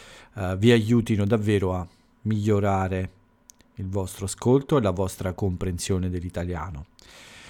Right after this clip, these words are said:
E quindi io sono sempre qui, oggi un po' stanco, fisicamente stanco, non mentalmente, ma sono ancora qui, sono sempre Paolo,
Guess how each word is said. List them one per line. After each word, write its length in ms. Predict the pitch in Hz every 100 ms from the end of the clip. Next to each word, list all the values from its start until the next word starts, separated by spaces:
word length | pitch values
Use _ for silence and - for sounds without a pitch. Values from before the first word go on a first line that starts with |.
| - - -
E 100 | 160
quindi 340 | 160 156 147
io 180 | 131 120
sono 460 | - 113 107 98 -
sempre 420 | - 113 104 110
qui, 340 | 107 135 196 190 - - - - -
oggi 360 | 104 104 98
un 140 | 101 98
po' 100 | 123
stanco, 720 | - - 113 113 123 170 175 _ _ _ - - _ _
fisicamente 800 | - 113 107 104 104 113 98 95
stanco, 580 | - - 95 202 101 135
non 180 | 117 92
mentalmente, 880 | 98 95 104 98 101 101 104 156
ma 320 | 151 104 101 120
sono 300 | - 110 104
ancora 340 | 101 104 117
qui, 320 | - 135 175 - _ - - - -
sono 240 | - 87
sempre 380 | 87 90 85 98
Paolo, 480 | 87 82 95 151